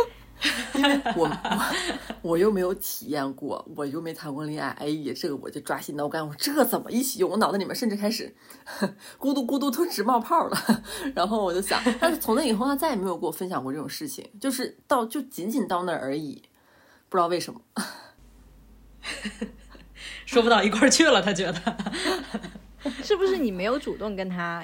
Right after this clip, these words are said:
Speaker 3: 就是分享过，然后他觉得就是也没有办法把这个话一直跟你说吧，就是没有一个来回？
Speaker 1: 嗯，因为那会儿我没有谈恋爱啊，但我现在谈恋爱了，很多这方面的事情，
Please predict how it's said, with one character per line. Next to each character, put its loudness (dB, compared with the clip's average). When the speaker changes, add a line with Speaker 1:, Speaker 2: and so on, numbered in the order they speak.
Speaker 3:
就 -10
是 -14
分 -4
享 -6
过， -8
然 -8
后 -6
他 -8
觉 -12
得 -14
就 -20
是 -20
也 -12
没 -8
有 -6
办 -8
法 -10
把 -14
这 -14
个 -10
话 -12
一 -2
直 -8
跟 -8
你 -12
说 -14
吧， -18
就 -12
是 -8
没 -6
有 0
一 -6
个 -4
来 -6
回？ -10
Speaker 1:
嗯， 0
因 -2
为 -8
那 -4
会 0
儿 4
我 0
没 -6
有 -2
谈 -10
恋 -10
爱 -6
啊， -8
但 0
我 0
现 -6
在 -2
谈 -6
恋 -8
爱 -6
了， -8
很 -10
多 -6
这 -6
方 -4
面 -2
的 -4
事 -6
情， -10